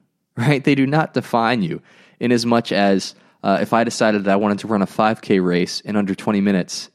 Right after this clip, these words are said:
and I ran it in twenty-one minutes, that doesn't make me, Travis Albritton, a failure because I didn't reach that goal.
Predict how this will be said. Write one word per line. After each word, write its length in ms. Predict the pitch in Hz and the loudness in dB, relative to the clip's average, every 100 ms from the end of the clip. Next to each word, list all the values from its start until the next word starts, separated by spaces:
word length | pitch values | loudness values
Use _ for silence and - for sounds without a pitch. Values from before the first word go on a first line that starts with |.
| _ _ | _ _
and 140 | 110 101 | -2 0
I 100 | 95 | 2
ran 240 | 104 107 | 2 0
it 80 | 95 | -2
in 60 | |
twenty-one 520 | 92 - 110 98 110 104 | -6 -4 -2 0 0 0
minutes, 440 | 87 85 - - _ _ _ _ - | -2 -4 -8 -14 _ _ _ _ -2
that 120 | 127 | 2
doesn't 300 | 147 139 120 | 2 2 2
make 200 | 117 - | 0 0
me, 300 | 117 123 101 | 0 2 0
Travis 360 | - 110 110 | 0 0 2
Albritton, 380 | 110 107 104 90 | 0 2 0 -2
a 80 | 87 | -6
failure 600 | - 113 110 92 76 - _ _ _ _ _ - | -2 2 4 2 -2 -10 _ _ _ _ _ -6
because 280 | 110 110 107 | -2 0 0
I 80 | |
didn't 220 | 101 110 104 | 0 0 -2
reach 240 | 101 - | -2 -2
that 220 | 90 - | -4 -2
goal. 360 | 90 78 64 | -2 -2 -4